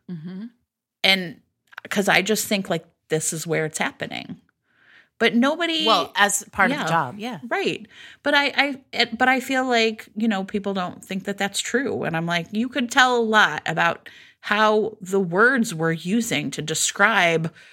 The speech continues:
Speaker 2: like, people have changed just by reading romance, right? I mean, like, we've talked a lot about male and female, for example, or manhood,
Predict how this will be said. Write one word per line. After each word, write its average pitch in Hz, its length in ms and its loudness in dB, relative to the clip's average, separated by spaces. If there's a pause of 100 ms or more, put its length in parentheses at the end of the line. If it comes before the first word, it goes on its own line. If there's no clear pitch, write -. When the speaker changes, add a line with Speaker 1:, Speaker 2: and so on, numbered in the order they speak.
(440)
Speaker 2:
like, 180 380 4
people 147 640 0
have 180 160 -2
changed 156 640 0
just - 180 -4
by 160 120 -4
reading 151 320 -4
romance, - 560 -6
right? 208 260 2
I 226 40 0
mean, 233 120 2
like, 220 360 -2 (340)
we've 226 120 2
talked 233 220 2
a 233 60 2
lot 196 160 4
about 190 240 0
male 185 320 -4
and 185 160 -8
female, 165 400 -8
for 143 160 -6
example, 139 560 -4
or 170 160 -2
manhood, 170 840 0